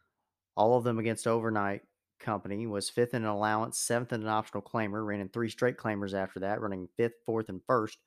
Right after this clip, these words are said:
Won an optional claimer at Delta Downs in July before running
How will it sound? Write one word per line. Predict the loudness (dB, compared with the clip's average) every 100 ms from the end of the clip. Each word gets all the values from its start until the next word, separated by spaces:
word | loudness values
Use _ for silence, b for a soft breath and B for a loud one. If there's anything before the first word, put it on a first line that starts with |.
| _ _ _
Won | 2 4
an | 6
optional | 4 2 -2 -2
claimer | 0 0 0 0
at | 2
Delta | 2 2
Downs | -2 0 -2
in | -4
July | -2 0 2 2
before | 0 -4 -4
running | -4